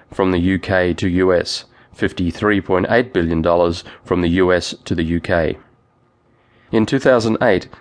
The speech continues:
the top four categories in which business goods were traded between the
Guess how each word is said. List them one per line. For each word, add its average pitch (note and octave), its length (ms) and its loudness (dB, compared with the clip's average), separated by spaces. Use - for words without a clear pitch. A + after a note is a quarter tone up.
the G#2 80 -2
top D3+ 260 -2
four C#3 160 4
categories G2 760 0
in G2+ 140 0
which G#2 220 -2
business A#2 340 2
goods F#2+ 240 -2
were F2+ 80 -2
traded A#2+ 480 0
between F2 320 -2
the E2+ 160 0